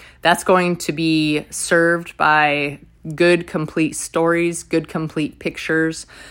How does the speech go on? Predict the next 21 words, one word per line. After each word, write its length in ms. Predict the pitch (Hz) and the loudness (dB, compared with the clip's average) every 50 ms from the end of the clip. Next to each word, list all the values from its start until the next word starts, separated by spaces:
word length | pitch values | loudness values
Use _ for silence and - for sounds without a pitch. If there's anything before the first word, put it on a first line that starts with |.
| - - - | -18 -6 2
that 220 | - 165 139 151 | 2 2 2 4
don't 240 | 156 175 185 190 104 | 4 4 4 4 2
require 520 | 147 160 160 - - 170 170 165 156 151 | 0 -2 -2 2 2 4 4 6 4 2
additional 680 | 127 143 147 160 165 165 - - 156 151 147 147 147 143 | 0 0 0 -2 -2 -2 -2 -6 -4 -2 -2 0 -2 -2
clarification. 1040 | - - - - 165 156 147 - 147 131 - - 151 151 151 - 143 117 - 135 - _ - _ - - - - - _ | -4 -6 0 0 0 0 0 -2 -6 -8 -6 -6 -6 -6 -6 -8 -10 -12 -12 -14 -20 _ -20 _ -20 -20 -20 -20 -14 _
If 160 | - 160 160 180 | -4 0 2 4
I 100 | 170 175 | 4 4
have 120 | 175 175 | 2 0
to 80 | - 165 | -2 -2
come 200 | - 180 170 165 | -2 -2 0 0
to 60 | 151 | -2
you 420 | 151 156 151 151 156 151 151 151 151 - | 0 0 2 2 2 0 0 -2 -4 -4
and 500 | 147 151 151 151 151 147 147 147 143 135 - _ - | -6 -6 -4 -2 -4 -4 -4 -4 -6 -8 -10 _ -2
ask 640 | 151 156 160 170 175 - - - - - - _ _ | 2 4 4 4 2 0 -6 -8 -10 -14 -20 _ _
clarifying 560 | - - 175 170 160 156 - 160 151 147 143 | 0 2 4 4 4 4 2 0 0 0 -4
questions 720 | - - 165 165 - - - 180 170 175 175 175 175 - | -2 0 0 0 0 -2 -4 -4 -2 -2 -2 -4 -4 -4
about 260 | 170 147 151 147 143 - | -4 0 0 0 0 0
some 180 | - 160 156 | -4 -6 -6
of 120 | 156 147 143 | -6 -6 -6
your 120 | 147 143 | -4 -4
recommendations, 1000 | 143 151 - - 147 143 143 139 151 156 160 - - 190 185 190 196 202 202 - | -4 -4 -6 -6 -10 -10 -6 -6 -4 -4 -4 -4 -4 -4 -4 -2 -4 -4 -6 -8